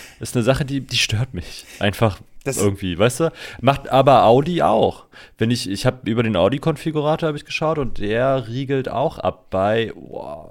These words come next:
Speaker 2: Zweihundert,
Speaker 1: zweihundertzehn.
Speaker 2: zweihundertzehn, ja, aber das erreichst du ja meist. Also ich sag mal, zweihundertzehn ist so ein Punkt, ähm, wo du
Speaker 1: Aber früher haben die bei zweihundertfünfzig abgeriegelt und bei Audi kannst du das ja freikaufen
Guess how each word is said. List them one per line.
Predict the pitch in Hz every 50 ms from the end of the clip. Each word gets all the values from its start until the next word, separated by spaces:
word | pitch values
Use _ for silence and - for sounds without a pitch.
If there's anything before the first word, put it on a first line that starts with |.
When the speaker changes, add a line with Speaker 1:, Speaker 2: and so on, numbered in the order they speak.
| -
Speaker 2:
Zweihundert, | - - - - 110 110 117 127 127 123
Speaker 1:
zweihundertzehn. | 123 117 113 113 110 110 98 - - - - - 123 120 120 110 87 85 117
Speaker 2:
zweihundertzehn, | - - - 110 110 110 113 107 - - - 117 117 113 104 101
ja, | 101 104 104
aber | 104 104 110
das | 101 110 104
erreichst | 117 107 98 107 110 - - -
du |
ja | 120 117
meist. | 107 107 107 110 - - - - - - - - -
Also | - 139 147
ich | 160 156
sag | 160 170 170
mal, | 175 160
zweihundertzehn | - - 175 170 170 160 - - - 175 185 196 190
ist | - 170 - -
so | 175 160
ein | 156 160 147 -
Punkt, | - 170 190 190 208 208 - - - - - - - _ _ _ _ _
ähm, | - 135 135 139 143 143 143 143 139 135 - _ _ _ _ _ _ _ _ _ _ _ _ - - _ _ _ - - - _ -
wo | 156 135 131 139 139 143 135
du | 123 135 131 131 135 139 135 135
Speaker 1:
Aber | 131 127
früher | - - 131 135
haben | 131 127
die | 135 131
bei | 117 127
zweihundertfünfzig | 117 - - 127 127 120 117 - - 165 170 - - 269 233 196
abgeriegelt | 151 - - - 92 85 87 85 82 85 85
und | 92 87
bei | 104 101 92
Audi | 95 110 131 135
kannst | 131 135 131 131 -
du | 107
das | 123 117 -
ja | 113
freikaufen | 101 - - - 98 92 107 - - 98 80 78 78 - - 80 78